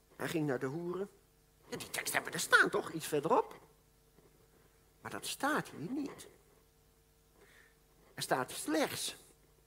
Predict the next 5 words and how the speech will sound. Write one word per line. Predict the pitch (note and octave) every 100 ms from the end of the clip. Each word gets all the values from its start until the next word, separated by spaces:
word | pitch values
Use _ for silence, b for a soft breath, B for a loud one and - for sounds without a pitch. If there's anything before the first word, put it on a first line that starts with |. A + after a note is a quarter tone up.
| -
dat | C#3 -
hij | C3 E3+ D#3+ G#2 - - _ _ _ _ _ _ _ _ _
het | C3
geld | - - - D#4 G#3+ - - - _ _ _ _ _ - - -
kwijtraakte. | - C3+ - - - - -